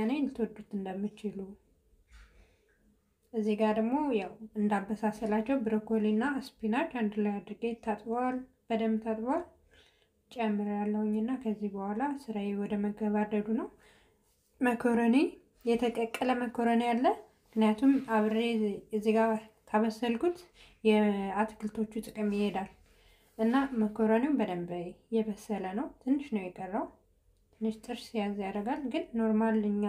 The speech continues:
እንደም-፣ ትልቅ ሰው እንደሚበላው አይነት አበሳሰል ነው ያበሰልኩት። ከዚህ በኋላ ይኸው እንደምታዩት ሁሉንም ነገር አንድ ላይ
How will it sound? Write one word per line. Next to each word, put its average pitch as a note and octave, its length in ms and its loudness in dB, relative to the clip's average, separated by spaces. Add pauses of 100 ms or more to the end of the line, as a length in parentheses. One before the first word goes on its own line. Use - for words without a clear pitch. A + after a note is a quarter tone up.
እንደም-፣ G3+ 320 -2 (120)
ትልቅ A3 300 0
ሰው A3+ 160 -2
እንደሚበላው G#3 600 0
አይነት A3 260 0
አበሳሰል G#3 540 -4
ነው G3+ 120 0
ያበሰልኩት። A#3 680 -4 (880)
ከዚህ A3+ 220 4
በኋላ G#3+ 300 4
ይኸው C4+ 180 4
እንደምታዩት G#3 840 -2 (600)
ሁሉንም G#3+ 300 0
ነገር G#3+ 320 0
አንድ A#3 220 0
ላይ C4+ 160 0